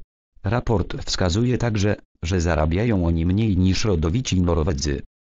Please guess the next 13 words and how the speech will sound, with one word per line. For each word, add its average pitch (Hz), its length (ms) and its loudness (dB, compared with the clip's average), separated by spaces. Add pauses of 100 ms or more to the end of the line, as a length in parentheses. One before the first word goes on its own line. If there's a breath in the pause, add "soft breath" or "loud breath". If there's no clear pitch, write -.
(220 loud breath)
Szczególnie 101 540 0
poszkodowana 98 720 0
jest 78 300 -2
grupa 92 320 0
migrantów 76 760 0
z 76 60 2
Azji. 69 440 -2 (960)
Z 76 100 -2
raportu 80 560 0
S 107 160 0
S 78 160 0
B 76 160 -2
wynika, 80 460 0